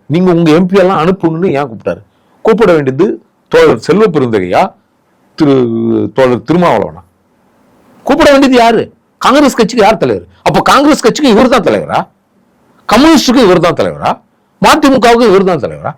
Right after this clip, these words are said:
யார் தலைவர்? திமுகவுக்கு இவர் தான் தலைவரா? கூப்பிட வேண்டியது யாரு?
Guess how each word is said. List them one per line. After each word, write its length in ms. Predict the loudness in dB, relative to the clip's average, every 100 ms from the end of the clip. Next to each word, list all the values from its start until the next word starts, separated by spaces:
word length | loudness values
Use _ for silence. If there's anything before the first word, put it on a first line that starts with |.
| 0
யார் 280 | 2 2
தலைவர்? 320 | 0 -2 -4 -10 _ _ 0
திமுகவுக்கு 580 | 2 2 2 2 2
இவர் 100 | 2
தான் 160 | 2 0
தலைவரா? 400 | -4 -8 -10 -10 _ _ _ _ _ _ _ _ _
கூப்பிட 440 | -2 0 2 2
வேண்டியது 380 | 2 2 0 -2 -4 -14 _ -2
யாரு? 540 | 2 4 4 2 -2